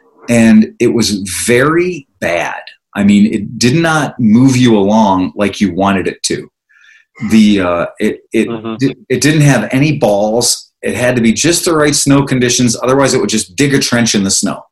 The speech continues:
Speaker 1: So if the snow was too light and fluffy, it would just dig a trench and dig in, and it wouldn't go anywhere. A lot of times you had to help it along with your feet, that kind of thing.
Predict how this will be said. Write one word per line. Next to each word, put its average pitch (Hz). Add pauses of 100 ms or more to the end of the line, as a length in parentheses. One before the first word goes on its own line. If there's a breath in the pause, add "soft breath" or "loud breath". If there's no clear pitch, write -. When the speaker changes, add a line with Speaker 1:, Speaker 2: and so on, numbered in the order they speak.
(420 soft breath)
Speaker 1:
So -
if 104
the 101
snow 147
was 160
too 156
light 139
and 110
fluffy, 151
it -
would 98
just 95
dig 120
a 143
trench 117
and 95
dig 104
in, 113
and 90
it 80
wouldn't 101
go 110
anywhere. 107 (380 loud breath)
A -
lot 147
of 143
times 143
you 110
had 113
to 107
help 135
it 117
along 113
with 95
your 92
feet, 139
that 104
kind 110
of 107
thing. 107